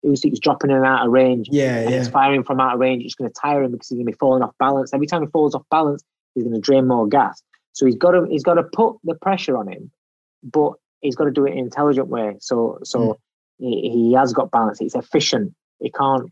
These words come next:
Speaker 1: he can't, like, waste his energy, because the thing that Usyk does really well is he actually drains your energy really well.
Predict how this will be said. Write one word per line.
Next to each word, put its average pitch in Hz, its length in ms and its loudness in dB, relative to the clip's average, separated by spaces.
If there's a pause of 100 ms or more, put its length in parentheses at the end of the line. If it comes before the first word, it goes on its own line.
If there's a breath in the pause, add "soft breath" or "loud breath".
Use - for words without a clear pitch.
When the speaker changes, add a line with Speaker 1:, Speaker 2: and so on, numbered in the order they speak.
Speaker 1:
he - 180 -6
can't, 135 260 -2
like, 117 280 -2 (800)
waste 131 440 2
his 113 120 0
energy, 120 400 2
because - 300 0 (380 loud breath)
the 139 60 2
thing 180 240 2
that 175 140 4
Usyk 151 400 2
does 120 400 2 (720)
really 143 420 6
well 127 460 2 (320)
is 139 140 -2
he 143 80 4
actually 151 340 0
drains 143 440 0
your 120 120 0
energy 123 360 0
really 104 260 -2
well. 98 240 -6